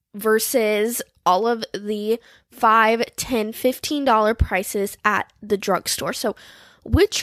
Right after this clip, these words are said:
one is a better value for the quality of the product? What are some products that I think is worth, that I think are worth to buy high end? And what are some products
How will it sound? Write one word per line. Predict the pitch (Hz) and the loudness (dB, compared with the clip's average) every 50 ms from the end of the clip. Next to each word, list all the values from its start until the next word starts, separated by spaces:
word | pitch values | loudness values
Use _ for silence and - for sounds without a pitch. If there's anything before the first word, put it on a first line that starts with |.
| - _ _ | -8 _ _
one | - 233 233 220 220 214 208 214 214 226 262 269 - - - _ _ _ - | -6 -2 0 2 2 2 2 0 0 -4 -6 -6 -10 -14 -18 _ _ _ 2
is | 226 220 214 220 214 - - | 2 4 4 2 0 -2 -2
a | 196 202 196 - _ - | -2 -2 -2 -2 _ 0
better | 226 226 240 277 294 302 302 | 2 2 2 2 0 0 0
value | 247 240 220 196 202 202 202 208 208 208 208 208 196 202 214 214 - - _ | 2 2 2 4 4 2 2 0 -2 -2 0 0 2 2 0 0 -2 -4 _
for | - - 202 196 196 196 190 196 185 - - | -16 -8 -4 0 0 2 2 0 -2 -6 -10
the | 202 196 196 180 185 - - | -12 -10 -10 -10 -10 -12 -12
quality | - - - 220 202 202 202 202 208 214 208 190 | -14 -6 -2 0 2 2 2 2 0 -2 -4 -4
of | - - - _ | -6 -8 -10 _
the | - - | -12 -14
product? | - _ - - - - 302 311 320 320 302 302 311 311 _ - - - - - - - - - - | -4 _ -2 0 0 2 2 2 4 4 4 2 2 0 _ -10 -14 -14 -16 -20 -20 -20 -20 -20 -6
What | 214 220 233 254 | 0 2 4 4
are | 339 392 339 | 4 2 0
some | - - 330 294 | 0 -2 -4 -4
products | - - 277 233 240 240 240 269 - - - - - | -4 -2 0 0 2 2 2 0 0 -4 -10 -10 -6
that | 214 - 214 202 196 196 - - - - - _ - | -2 0 4 4 4 4 2 0 -4 -8 -8 _ -2
I | 202 208 226 | -2 -2 -2
think | - 240 240 240 - | -4 -6 -6 -6 -4
is | - 220 - 208 | -4 -4 -4 -6
worth, | 185 - 190 180 196 269 - - - - _ _ - - _ _ _ _ _ _ - 226 - - | -8 -4 -2 -2 -2 -4 -6 -12 -20 -20 _ _ -20 -20 _ _ _ _ _ _ -14 -14 -14 -10
that | 214 202 233 226 220 | -2 2 2 4 4
I | 220 220 | 2 0
think | 226 - 240 247 - | 0 -2 -6 -4 0
are | - 226 220 | 2 2 2
worth | 202 220 190 190 196 220 - - - _ - | 2 2 2 2 2 2 0 -4 -12 _ -6
to | - - 254 226 220 - | -4 -2 -2 -2 -2 -4
buy | - 208 - - 185 180 190 185 214 | -6 -4 0 0 2 2 2 0 -2
high | 233 - - - 214 208 185 190 - - - | -2 -6 -6 -4 -2 0 0 0 -2 0 0
end? | 220 233 247 262 269 269 - - | 2 2 2 2 0 -2 -4 -4
And | 240 233 208 | -4 -2 0
what | 202 202 208 220 | 0 2 2 2
are | 233 254 | 2 0
some | - - 240 220 | 0 -4 -8 -8
products | - - - 190 196 202 208 226 - - - | -10 -6 -2 0 2 4 2 2 0 -4 -10